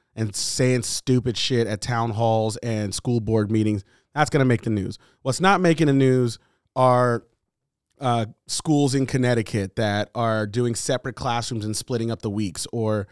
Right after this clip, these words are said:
uh, some schools getting extra bungalows to make sure they don't have more than ten kids in a class at a time and can space it out. That's not making news.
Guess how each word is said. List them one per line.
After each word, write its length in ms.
uh, 520
some 260
schools 320
getting 240
extra 300
bungalows 640
to 100
make 180
sure 160
they 100
don't 140
have 120
more 260
than 260
ten 300
kids 280
in 80
a 40
class 340
at 60
a 40
time 300
and 140
can 80
space 340
it 80
out. 220
That's 220
not 140
making 360
news. 420